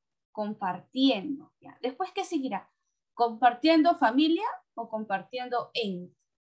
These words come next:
Compartiendo en. Luego, ¿cuál será? ¿Tres? Familia. Recuerda, se parece mucho al del libro, ¿cierto? Ya. Lo más maravilloso de aquí que tú te vas a guiar es que la última palabra tiene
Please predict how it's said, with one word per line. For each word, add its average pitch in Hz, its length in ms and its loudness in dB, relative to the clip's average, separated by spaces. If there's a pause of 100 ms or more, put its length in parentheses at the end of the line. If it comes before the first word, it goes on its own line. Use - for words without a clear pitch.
(260)
Compartiendo 247 1080 2
en. 196 360 -8 (1040)
Luego, 240 240 -2
¿cuál 240 180 4
será? 202 280 -2
¿Tres? 381 200 2 (520)
Familia. 185 960 -4 (220)
Recuerda, 233 420 -2
se 185 140 -8
parece 196 340 -4
mucho 269 280 2
al 269 100 0
del 214 140 -2
libro, 254 300 2
¿cierto? 190 560 -8 (640)
Ya. - 320 -2 (500)
Lo 220 160 -6
más 277 460 0 (140)
maravilloso 214 600 4
de 233 80 6
aquí 214 220 -6
que 220 120 0
tú 202 140 -10
te 208 100 0
vas 208 160 -2
a 240 80 0
guiar 196 300 4
es - 120 -12
que 240 100 6
la 196 180 8
última 330 600 8
palabra 202 580 4 (380)
tiene 233 580 -4